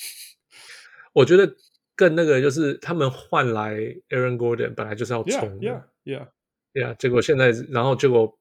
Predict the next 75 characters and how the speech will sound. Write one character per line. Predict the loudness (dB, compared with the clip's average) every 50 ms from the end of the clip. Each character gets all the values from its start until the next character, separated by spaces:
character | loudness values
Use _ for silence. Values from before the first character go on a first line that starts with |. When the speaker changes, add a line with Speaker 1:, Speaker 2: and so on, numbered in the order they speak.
| _ _
Speaker 1:
变 | 2 2 2
成 | 2 0 -4 -4 -4
不 | -4 -4 -2
得 | -2 -2 -4
不 | -4 -4 -6 -6 -6 -6 -8
续 | -10 -10 -8 -6
约 | -4 -4 -4 -4
Aaron | -4 -6 -8 -8 -10 -6
Gordon。 | -6 -4 -4 -4 -4 -6 -10 -12 -14
Speaker 2:
嗯 | -14 -14 -14
哼， | -14 -16 -18 -18 -20 _ _ _ _ _ _ _ -20 -14
然 | -12 -10
后 | -8 -6
再， | -4 -6
Speaker 1:
Right， | -4 -4
然 | -4 -4
后 | -2 2
Speaker 2:
再 |
看 | 4 4 4 4 2
未 | -2 -6 -6
来。 |
Speaker 1:
因 | -4
为 | -2
当 | -2 0
初 | 2 2 2 2
你， | 2 0 -4 -6 _ _ _ _ _ _ _ _ _ -6
当 | -4 -4 -2
初 | 0 0 0
你 | 0 0 0
可 | 0 2
以 | 2 2 2
想 | 0 -2 -6 -6
说， | -6 -2
哦， | 2 2 2 2
Aaron | 2 2 2 2
Gordon | 2 2 2 2 0 -2 -8 _ _ _ _ _ _ _
不 | -4 -4
适 | -2 0 0
合， | 0 0 0 -2 -4 -8 _ _ _ _ _ _ _ _ _ _ _ _ -10
right， | -8 -6 -6 -6 -6
然 | -6 -4 -2
后 | -2 0 0 -2 -2 -6 -8 -12 -12
就 | -12
算 | -6 -2 -2 -2 -2 -4
了， | -10 -16
Speaker 2:
嗯。 | -16 _
Speaker 1:
我 | -10 -10
们 | -10 -8
放 | -8 -10 -8
他 | -10 -10
走 | -12 -12 -12 -12
吧。 | -14 -16 -18 -20 _ _ _ _ _ _ _ _ -14
Right， | -14 -14 -6 -2
可 | -2 -2
是 | 0
现 | 2 2 4
在 | 4
变 | 4 4 4
成 | 4 2
你 | 0 -2
不 | -4 -4 -2 2
得 | 4 4 4
不 | 4 2 -2
续 | -2 0 0
约 | 2 2 2
Aaron | 2 0 -2 -2 -4 -4
Gordon， | -2 -2 0 0 -2 -4 -4 -4
因 | -4 -2
为 | -2 -2
你 | -4 -4 -8 -8 -12 _ _
必 | -6 -6
须 | -4 -2 -2
要 | -2 -2 -2
等 | -2 -4 -6 -6 -4
到 | -4 -4 -2 -2 -4 -6 -8 -14